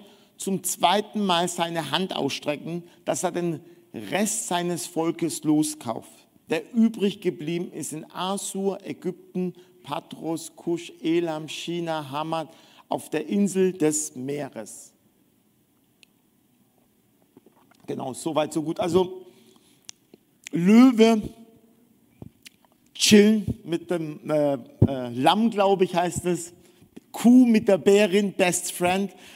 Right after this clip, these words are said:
Also irgendwie komisch, oder? Draußen ist Krieg,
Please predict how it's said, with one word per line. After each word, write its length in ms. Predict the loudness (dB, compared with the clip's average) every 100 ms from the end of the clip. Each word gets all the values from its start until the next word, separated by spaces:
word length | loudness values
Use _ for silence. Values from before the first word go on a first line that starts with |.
| -10
Also 200 | -8 -2
irgendwie 600 | 4 4 4 2 2 2
komisch, 680 | -2 0 2 2 -2 -4 -4
oder? 340 | 0 2 2 -4 -20 -20 -8
Draußen 520 | 0 2 2 2 2
ist 200 | 0 0
Krieg, 580 | -4 2 6 6 6 -6